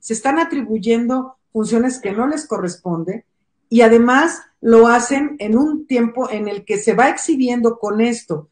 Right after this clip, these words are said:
y con cosas, por ejemplo, como los audios de Alito, como es una putrefacción que este organismo autónomo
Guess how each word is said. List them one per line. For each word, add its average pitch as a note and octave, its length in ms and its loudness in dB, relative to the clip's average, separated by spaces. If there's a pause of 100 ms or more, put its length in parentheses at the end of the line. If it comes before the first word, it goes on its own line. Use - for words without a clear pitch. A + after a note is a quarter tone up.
(140)
y A3+ 300 2
con A3 180 2
cosas, D#4 340 2
por A3+ 140 -2
ejemplo, A#3 320 -2
como F#3 180 -6
los F3+ 200 -2
audios A3 340 0
de F3+ 120 -2
Alito, F3 480 -4 (600)
como C#4 540 4 (320)
es B3+ 180 2
una D4+ 220 2
putrefacción A#3+ 840 0
que A3+ 160 6
este B3+ 280 2
organismo A#3 640 2
autónomo B3 1040 0